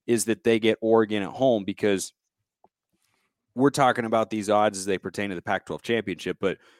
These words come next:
in order to have that opportunity, you've got to be able to win your division first, right? And to do that,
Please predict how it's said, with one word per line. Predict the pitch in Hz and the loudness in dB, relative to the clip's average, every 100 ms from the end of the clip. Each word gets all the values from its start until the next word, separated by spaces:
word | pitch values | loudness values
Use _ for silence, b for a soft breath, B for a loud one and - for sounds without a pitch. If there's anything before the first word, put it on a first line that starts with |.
| b - | b 0
in | 131 | 6
order | 127 113 | 8 6
to | 107 | 4
have | 95 110 110 | 2 0 0
that | 107 107 | 2 2
opportunity, | 101 95 78 185 165 107 101 _ _ _ _ _ | 2 -2 -2 0 2 0 -2 _ _ _ _ _
you've | 107 165 151 | -2 -2 2
got | 151 131 - | 4 4 2
to | 113 | -4
be | 113 113 | 0 2
able | 113 113 | 2 0
to | - 104 | 0 -2
win | 101 104 101 98 76 | -2 -2 -4 -8 -6
your | 107 95 | -4 -2
division | 92 95 92 85 85 | -2 -2 -2 -4 0
first, | 131 90 - - | 2 2 0 -4
right? | 95 107 117 | 0 0 -2
And | 107 104 | -4 -4
to | 92 | 0
do | 135 113 | 0 2
that, | 101 - | 2 0